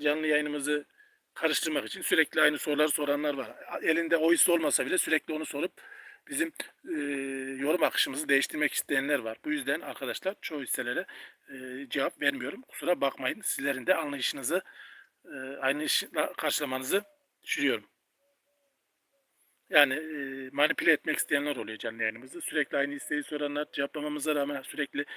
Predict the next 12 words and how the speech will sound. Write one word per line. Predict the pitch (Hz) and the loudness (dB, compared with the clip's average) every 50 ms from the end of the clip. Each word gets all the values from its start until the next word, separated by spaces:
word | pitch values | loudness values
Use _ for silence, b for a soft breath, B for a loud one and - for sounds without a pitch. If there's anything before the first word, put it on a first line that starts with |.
| B B B | B B B
elinde | 160 151 151 147 139 147 | -2 0 0 2 2 2
olmasa | 147 139 131 - - 127 | 2 2 0 -2 -2 -2
bile | 135 160 | 0 0
aynı | 151 143 131 | 0 -2 -2
hisseyi | 123 - - 131 120 | -4 -6 -6 -6 -6
soranlar | - 147 139 139 131 123 117 117 | -6 -6 -8 -8 -8 -10 -10 -10
oluyor. | 117 127 170 190 - - | -8 -6 -6 -6 -6 -4
Bu | |
yüzden | 160 143 123 123 131 123 120 | -4 -4 -2 -2 -4 0 0
de | 165 185 B B B B B B - | 0 0 B B B B B B -8
canlı | - 160 156 147 139 | -4 -4 -2 0 2
yayınımızda, | 131 117 113 113 113 120 147 180 | 2 2 2 0 -4 -4 -4 -4